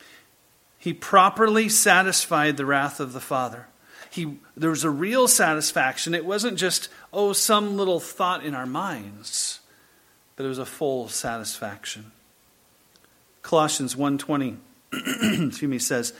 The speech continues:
"And by him to reconcile all things to himself, by him, whether things on earth or things in heaven, having made peace through the blood of his cross."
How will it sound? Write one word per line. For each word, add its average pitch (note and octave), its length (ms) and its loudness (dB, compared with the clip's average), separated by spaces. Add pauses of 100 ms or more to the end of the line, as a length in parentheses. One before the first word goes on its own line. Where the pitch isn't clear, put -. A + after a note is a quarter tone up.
(320)
"And E3+ 220 2
by G3 300 2
him F#3 280 0
to E3 140 -2
reconcile D#3+ 760 0
all D3 320 -2
things E3+ 400 -6
to D#3 140 -6
himself, C#3+ 520 -4
by D3+ 260 0
him, E3+ 420 -2 (320)
whether D3 240 0
things E3 440 -4
on C#3+ 180 0
earth D#3+ 340 -4
or B2 80 -4
things D3 320 -4
in B2+ 80 -4
heaven, D3 400 -4 (220)
having D3 340 -2
made C3+ 300 -2
peace - 640 -4 (320)
through - 200 -12
the A#2+ 100 -8
blood B2+ 280 -4
of G#2+ 120 -8
his G#2+ 160 -10
cross." B2+ 640 -12